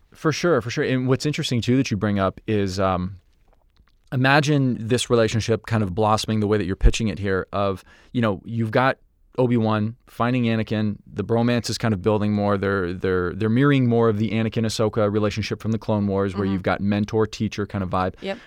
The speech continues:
Speaker 1: But then you've also got what happens, I think, and it's very relatable, if you're handling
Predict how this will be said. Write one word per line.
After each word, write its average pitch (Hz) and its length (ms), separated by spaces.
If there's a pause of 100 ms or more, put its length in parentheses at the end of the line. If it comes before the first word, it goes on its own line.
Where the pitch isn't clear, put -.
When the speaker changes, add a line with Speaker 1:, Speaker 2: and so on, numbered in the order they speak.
(100)
Speaker 1:
But 113 80
then 185 180
you've 151 140
also 160 340
got 95 380
what 113 160
happens, 104 420
I 98 80
think, 107 400
and 107 140
it's 98 120
very 107 200
relatable, 110 480 (600)
if 147 320
you're 139 320
handling 208 540